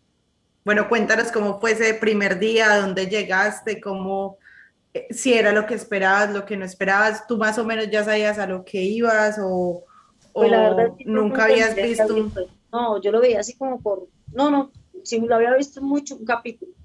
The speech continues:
Speaker 2: pero yo
Speaker 1: Ujú.
Speaker 2: nunca lo había visto. Y bueno, nos llevaron para Bogotá, de Bogotá nos quitaron celulares, nos quitaron las cosas de aseo, nos quitaron absolutamente todo.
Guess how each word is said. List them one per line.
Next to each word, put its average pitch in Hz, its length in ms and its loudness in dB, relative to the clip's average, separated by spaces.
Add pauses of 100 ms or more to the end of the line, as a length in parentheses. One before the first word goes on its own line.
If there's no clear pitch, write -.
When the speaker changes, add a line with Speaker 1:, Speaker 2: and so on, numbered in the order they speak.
(380)
Speaker 2:
pero 202 280 0
yo 214 100 4
Speaker 1:
Ujú. 208 100 4
Speaker 2:
nunca 233 180 2
lo 226 80 6
había 202 140 4
visto. 185 300 0 (540)
Y - 80 -10
bueno, 202 240 2
nos 196 140 0
llevaron 208 260 0
para 226 200 2
Bogotá, 196 640 0 (440)
de 214 80 0
Bogotá 196 400 -2
nos 202 160 -10
quitaron 180 340 -4
celulares, 196 580 2
nos 196 220 -10
quitaron 185 840 -4 (260)
las 175 260 -2
cosas 180 280 -2
de 180 100 0
aseo, 190 420 0
nos 180 180 -12
quitaron 180 340 -8
absolutamente 202 920 -2
todo. 190 340 2